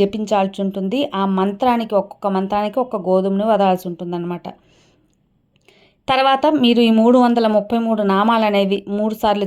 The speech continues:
చదివేసిన తర్వాత అమ్మవారికి హారతిచ్చి మనస్ఫూర్తిగా మీ సంకల్పాన్ని చెప్పుకొని దండం పెట్టుకొని నిద్రపోండి.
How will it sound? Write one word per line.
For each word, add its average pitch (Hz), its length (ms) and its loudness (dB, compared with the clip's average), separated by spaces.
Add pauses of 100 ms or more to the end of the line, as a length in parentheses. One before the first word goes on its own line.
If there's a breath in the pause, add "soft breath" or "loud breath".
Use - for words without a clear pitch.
చదివేసిన 220 500 0 (100)
తర్వాత 180 340 -2 (800 soft breath)
అమ్మవారికి 208 640 0
హారతిచ్చి 202 520 -4 (100)
మనస్ఫూర్తిగా 202 640 -6
మీ 202 80 -2 (140)
సంకల్పాన్ని 196 640 -4
చెప్పుకొని 190 360 -6 (100)
దండం 190 300 -2
పెట్టుకొని 190 480 -6
నిద్రపోండి. 180 540 -6